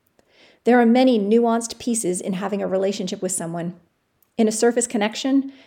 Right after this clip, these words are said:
there are less pieces to manage, as there's nothing too deep to navigate.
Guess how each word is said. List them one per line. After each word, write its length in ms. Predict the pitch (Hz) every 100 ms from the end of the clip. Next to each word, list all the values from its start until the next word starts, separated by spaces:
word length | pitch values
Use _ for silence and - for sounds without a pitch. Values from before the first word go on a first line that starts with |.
| -
there 120 | 285
are 60 | 262
less 280 | 277 320
pieces 360 | - 220 196 190
to 80 | 208
manage, 440 | 196 185 160 180 -
as 100 | 214
there's 180 | 220 220
nothing 360 | 240 247 233 226
too 200 | - 247
deep 220 | 208 -
to 100 | 208
navigate. 560 | 170 190 196 165 -